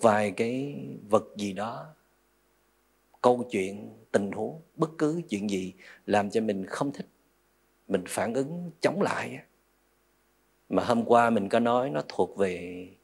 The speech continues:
dây mơ rễ má của tâm sân, thì cũng phải quản chế cái năng lượng đó. Tu chỉ làm mỗi việc đó thôi. Đó là đãng mạc tắng ái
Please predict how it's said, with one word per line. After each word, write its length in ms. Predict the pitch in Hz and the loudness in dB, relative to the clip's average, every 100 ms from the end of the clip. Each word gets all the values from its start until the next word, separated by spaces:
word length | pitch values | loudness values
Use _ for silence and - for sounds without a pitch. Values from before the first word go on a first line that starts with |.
| _ | _
dây 220 | 110 120 | 4 6
mơ 240 | 120 120 117 | 6 4 4
rễ 180 | 101 110 | 2 0
má 340 | 120 123 82 - | -2 -4 -8 -6
của 100 | 113 | -4
tâm 220 | 110 113 | -2 -2
sân, 180 | 127 110 113 - _ _ _ _ _ _ _ - | -2 -4 -14 -20 _ _ _ _ _ _ _ -4
thì 80 | 95 | -2
cũng 240 | - 98 | 0 -4
phải 580 | - 95 101 117 135 139 - - _ _ | -4 -6 -6 -10 -12 -12 -16 -20 _ _
quản 240 | - 98 110 | 2 2 0
chế 240 | 117 110 | -6 -6
cái 120 | 127 113 | -6 -6
năng 160 | 95 | -8
lượng 200 | 92 90 | -12 -14
đó. 160 | 85 - - _ _ _ _ _ _ _ _ _ _ _ _ _ _ _ _ _ | -18 -18 -20 _ _ _ _ _ _ _ _ _ _ _ _ _ _ _ _ _
Tu 160 | 123 123 | 4 4
chỉ 100 | 120 | 2
làm 280 | 131 110 101 | 2 2 2
mỗi 140 | 104 120 | 0 0
việc 180 | 110 | 0
đó 120 | 120 123 | -2 -6
thôi. 160 | - 135 _ _ _ _ _ _ _ _ _ _ _ _ _ _ _ _ _ _ _ | -8 -16 _ _ _ _ _ _ _ _ _ _ _ _ _ _ _ _ _ _ _
Đó 240 | - 123 135 | 2 6 8
là 480 | 127 101 95 92 98 _ _ _ - | 6 4 0 -8 -14 _ _ _ 2
đãng 320 | 113 117 151 | 4 4 0
mạc 160 | 107 - - | -2 -2 -2
tắng 180 | 127 | 0
ái 300 | 135 131 151 | 0 -2 -6